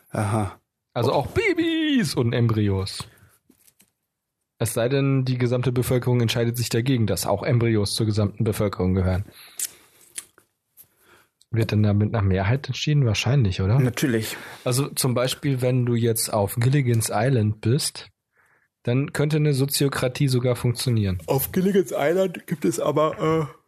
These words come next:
Speaker 1: keine Soziokratie.
Speaker 2: Sondern?
Speaker 1: Da gibt's, äh, äh, hier eine, ach, ist auch egal, ich weiß
Speaker 2: Wer,
Speaker 1: nicht.
Speaker 2: wer herrscht denn auf Gilligan's Island?
Speaker 1: Anarchie.
Speaker 2: Nein,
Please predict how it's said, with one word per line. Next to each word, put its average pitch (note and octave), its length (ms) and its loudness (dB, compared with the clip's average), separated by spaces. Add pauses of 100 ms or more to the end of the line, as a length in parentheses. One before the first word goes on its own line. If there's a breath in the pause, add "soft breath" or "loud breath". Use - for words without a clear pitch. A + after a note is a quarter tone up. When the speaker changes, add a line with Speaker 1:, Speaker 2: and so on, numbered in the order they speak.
Speaker 1:
keine C#3 240 0
Soziokratie. A#2+ 720 -2 (1400 soft breath)
Speaker 2:
Sondern? C#3+ 380 0
Speaker 1:
Da B2 100 0
gibt's, C3 320 -4
äh, A#2 320 0
äh, A2 580 0
hier B2 260 0
eine, G#2+ 440 0
ach, - 200 -4
ist A2+ 140 -8
auch A2 100 0
egal, G#2 300 0
ich G2 100 -6
weiß G#2 140 4
Speaker 2:
Wer, G2 100 4
Speaker 1:
nicht. - 140 -14 (240 soft breath)
Speaker 2:
wer A2+ 180 0
herrscht C3+ 260 0
denn B3+ 120 0
auf D#3+ 140 -2
Gilligan's A#2 420 2
Island? A2 240 4
Speaker 1:
Anarchie. G#2+ 440 2 (1160 soft breath)
Speaker 2:
Nein, A#2+ 760 2